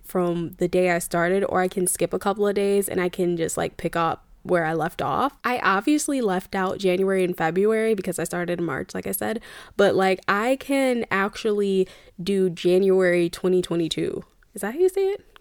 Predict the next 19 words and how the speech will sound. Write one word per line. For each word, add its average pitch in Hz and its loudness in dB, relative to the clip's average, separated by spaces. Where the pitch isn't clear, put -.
January 262 -2
twenty 208 -4
twenty-two. 190 -6
That 240 -8
sounds 403 4
weird. 220 4
And 240 -2
February 214 -2
twenty 180 0
twenty-two. - -6
Uh, 180 0
twenty 185 -2
two 185 -2
two. 160 -6
<laughs> 311 4
What - 2
is 392 2
my 311 2
life? 120 -2